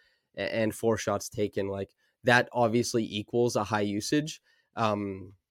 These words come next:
the odd thing is that Pascal basically had nothing in the fourth quarter, was kind of ignored. But when we look at, like, Precious was the, <laughs> Precious,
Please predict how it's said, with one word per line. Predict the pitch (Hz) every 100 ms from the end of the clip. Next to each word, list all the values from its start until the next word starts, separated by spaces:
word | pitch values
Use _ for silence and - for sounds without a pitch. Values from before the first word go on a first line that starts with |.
| - _ -
the | 120
odd | 107 127 127
thing | - 123 113 107
is | 101
that | 107 98
Pascal | 110 107 104 113 104 98
basically | 101 98 - 101 92 - - _
had | 110 101
nothing | 101 98 107 104 98 -
in | 113
the | 104
fourth | 113 107 -
quarter, | 113 110 107 -
was | 101 -
kind | 104 104
of | 101
ignored. | 104 101 104 120 _ _ _ _
But | 120 113 - _ _ _ _
when | - 127
we | 127
look | 139 147 147
at, | 120 117 - - - _ _
like, | 117 107
Precious | 143 185 - 131 117
was | 110
the, | 101 104 95 -
<laughs> | - - _ _ -
Precious, | 120 - 127 - -